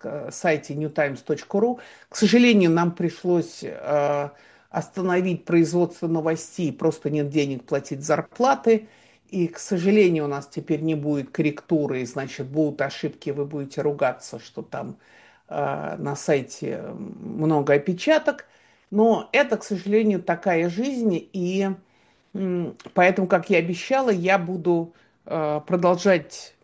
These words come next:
тянуть этот канал и этот, и сайт New Times,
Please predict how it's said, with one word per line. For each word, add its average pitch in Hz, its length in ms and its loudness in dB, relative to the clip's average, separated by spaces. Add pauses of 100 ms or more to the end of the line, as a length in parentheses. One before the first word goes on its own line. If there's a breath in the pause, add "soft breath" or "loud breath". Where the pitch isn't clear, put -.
тянуть 180 540 2
этот 160 400 -2
канал 156 600 -2 (560 soft breath)
и 151 600 4
этот, 170 460 -2 (260)
и 160 80 0
сайт 156 500 2
New 180 100 -2
Times, 247 600 0